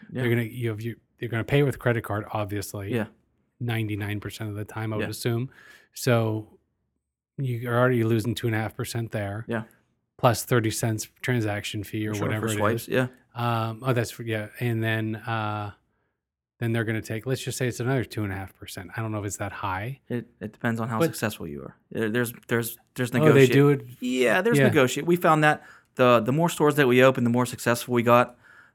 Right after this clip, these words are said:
Speaker 1: the better swipe rates we got, the better percentages we got.
Speaker 2: Mm-hmm.
Speaker 1: But money talks. You gotta be a valued, a valued commodity in a bank's eyes or a credit card, you know.
Speaker 2: Right.
Speaker 1: Yeah.
Speaker 2: So do you know of other ordering systems out? 'Cause, so can you connect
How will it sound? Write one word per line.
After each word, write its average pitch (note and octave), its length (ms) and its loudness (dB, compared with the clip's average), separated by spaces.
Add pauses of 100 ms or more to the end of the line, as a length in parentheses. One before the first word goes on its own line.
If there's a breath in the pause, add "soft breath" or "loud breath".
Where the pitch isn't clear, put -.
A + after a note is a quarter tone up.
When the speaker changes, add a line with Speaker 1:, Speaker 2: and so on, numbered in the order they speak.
(100)
Speaker 1:
the A#2+ 80 -2
better A#2+ 260 4
swipe A#2 320 2
rates A#2 200 0
we A#2 100 -2
got, A2+ 240 2
the G#2+ 60 -4
better A2 240 -2
percentages A2 520 -2
we G#2+ 80 -4
got. A2 220 0
Speaker 2:
Mm-hmm. C3+ 120 -8 (420 soft breath)
Speaker 1:
But B2+ 220 6
money B2+ 220 2
talks. - 480 -4 (100)
You A#2+ 140 -4
gotta A2+ 240 4
be A2+ 480 -4 (640)
a B2+ 40 -6
valued, A2+ 460 -2 (200)
a B2 100 0
valued A#2+ 320 4
commodity A2+ 480 2
in G#2+ 100 -2
a G#2 60 -4
bank's G#2 260 -4
eyes G2 420 -8
or A2+ 260 0
a G#2 40 -6
credit A2 260 -2
card, G2+ 240 -4
you D3+ 80 0
know. A2+ 280 2
Speaker 2:
Right. C#3 260 0 (240)
Speaker 1:
Yeah. F2+ 220 -6 (220)
Speaker 2:
So C#3 500 2 (640)
do B2 100 0
you C#3 80 8
know C3 240 8
of C3 80 0
other B2 460 0
ordering B2 480 -2
systems B2 640 -4
out? A#2+ 300 -6
'Cause, - 180 -6
so D#3+ 120 0
can B2+ 160 -8
you B2 100 0
connect G#2+ 440 -4